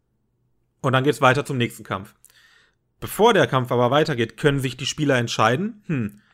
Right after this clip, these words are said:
möchte ich mein Pokémon, mein Leih-Pokémon, was ich gerade gekriegt habe, nicht einfach tauschen gegen das, was ich gerade gefangen habe?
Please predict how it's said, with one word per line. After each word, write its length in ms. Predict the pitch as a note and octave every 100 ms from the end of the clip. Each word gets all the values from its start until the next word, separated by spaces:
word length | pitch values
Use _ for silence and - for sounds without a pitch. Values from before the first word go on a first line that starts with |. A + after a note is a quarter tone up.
| _
möchte 240 | C#3+ D#3+
ich 80 | F3
mein 180 | D3 C3+
Pokémon, 480 | G3 F#3+ D3+ C3+ B2 A#2+
mein 180 | B2
Leih-Pokémon, 480 | B2 D3+ E3 C#3 B2+
was 120 | B2 -
ich 60 |
gerade 240 | B2+ A#2+ A2
gekriegt 380 | G#2 F#3 E3+ A#2+
habe, 280 | A2 C#3+ - _ _ _
nicht 160 | C3 D#3
einfach 220 | C3 C3
tauschen 540 | - E3 E3 - G#2+ A2
gegen 200 | B2 B2
das, 160 | C3 B2+
was 120 | A#2+
ich 80 | -
gerade 180 | B2
gefangen 400 | B2 A#2+ D3+ G#2+
habe? 320 | G2 G2 G2